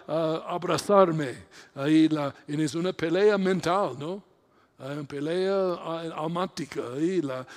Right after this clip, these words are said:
¿y qué voy a creer? Mis ojos dicen esto, y, y, pero di-, Dios dice esto, ahí, y la, y, y pelea la buena batalla.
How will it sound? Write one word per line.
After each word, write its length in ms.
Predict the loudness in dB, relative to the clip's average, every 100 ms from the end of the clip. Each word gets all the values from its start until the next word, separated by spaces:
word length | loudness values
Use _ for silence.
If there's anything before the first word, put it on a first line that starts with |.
| -14
¿y 320 | -8 -4 -4
qué 220 | -6 -6 -6
voy 220 | -4 -6
a 80 | -6
creer? 280 | -4 -4
Mis 180 | -4 -8
ojos 300 | -10 -12 -12
dicen 240 | -10 -10 -6
esto, 540 | -8 -8 -8 -6 -6
y, 180 | -6 -8 -12 -8
y, 140 | -4 -2
pero 320 | 0 0 -2
di-, 240 | -4 -6
Dios 360 | -4 -4 -4 -4
dice 360 | -6 -6 -6 -6
esto, 340 | -8 -12 -12 -14 -12
ahí, 560 | -6 -4 -4 -4 4 6
y 40 |
la, 220 | 8 6 4 -4
y, 140 | 0
y 480 | 2 2 -2 -4 -8
pelea 440 | -8 0 4 6
la 120 | 6 6
buena 240 | 4 0
batalla. 520 | 2 2 2 0 -8